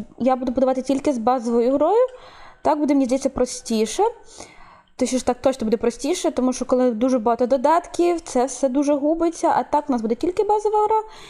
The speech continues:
Я думаю, що для такого будинку нам точно її вистачить. І нас залишилось чотирнадцять хвилин тридцять п'ять секунд. І я так переживаю, як ніколи, якщо чесно. Тепер мені треба дати дах. Я сподіваюся, що це все вийде.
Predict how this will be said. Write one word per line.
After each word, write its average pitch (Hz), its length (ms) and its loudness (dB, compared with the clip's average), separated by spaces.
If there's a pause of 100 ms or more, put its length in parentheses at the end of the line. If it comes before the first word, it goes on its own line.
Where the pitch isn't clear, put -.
(140)
Я 330 140 2
думаю, 285 240 2
що 277 80 -10
для 233 100 0
такого 254 280 0
будинку 254 300 0
нам 233 140 -2
точно 247 260 -2
її 233 180 0
вистачить. 370 600 0
І 294 100 0
нас 320 180 2
залишилось 277 360 2
чотирнадцять 240 500 -2 (680)
хвилин 294 260 2
тридцять 277 420 -2 (320)
п'ять 381 280 4
секунд. 440 520 0 (120)
І 339 260 2
я 302 160 2
так 339 200 -4
переживаю, 311 640 0
як 311 200 0
ніколи, 277 300 0
якщо 247 240 0
чесно. 415 380 -2 (440)
Тепер 294 520 0
мені 285 200 2
треба 247 280 -2
дати 220 280 -2
дах. 220 640 -2 (680)
Я 226 220 -6
сподіваюся, 226 460 -4
що 294 80 -6
це 302 120 -6
все 311 300 -6
вийде. 415 340 0